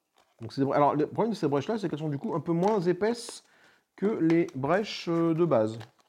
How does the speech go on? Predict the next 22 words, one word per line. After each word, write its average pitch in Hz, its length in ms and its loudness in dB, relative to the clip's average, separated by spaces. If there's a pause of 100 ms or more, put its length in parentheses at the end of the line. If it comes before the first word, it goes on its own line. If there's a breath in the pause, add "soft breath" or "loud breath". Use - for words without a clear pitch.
(340)
C'est - 60 -12
un 107 60 -8
peu 110 100 -8
con-con. 110 340 -4 (680 loud breath)
Mais 127 80 -4
on 131 40 2
va 135 60 4
voir 131 160 2
un 127 60 0
peu 156 100 -6
ce 147 100 -10
que, 127 120 -2
on 123 160 0
va 139 80 4
voir 151 100 4
un 156 60 2
peu 180 100 -2
comment, 165 260 0
comment 156 220 0
il 156 60 0
se 156 120 -4
joue. 175 240 0